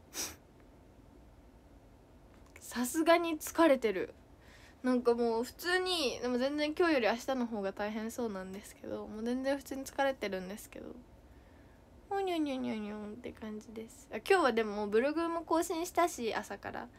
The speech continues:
インスタだけちょっと更新できなかったんですけども、明日また、あの、インスタ更新したいなと思います。そうそ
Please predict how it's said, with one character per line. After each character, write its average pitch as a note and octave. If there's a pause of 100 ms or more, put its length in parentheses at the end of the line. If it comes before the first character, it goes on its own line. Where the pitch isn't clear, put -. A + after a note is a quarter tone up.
(320)
イ D4+
ン F4+
ス F4+
タ F4+
だ E4+
け E4
ち D#4
ょ -
っ -
と C4+
更 A#3
新 A#3
で A#3
き A#3+
な A3+
か A3+
っ A3+
た G#3+
ん G#3+
で A#3
す -
け -
ど A#3
も、 G#3+
明 A3+ (120)
日 A#3+
ま A3+
た、 - (460)
あ G3+
の、 F#3+ (840)
イ A3
ン A3+
ス -
タ G#3
更 A3
新 A3
し A3+
た A3+
い G#3+
な G#3
と G3
思 G#3
い G#3+
ま A3
す。 - (2000)
そ A#3+
う B3
そ -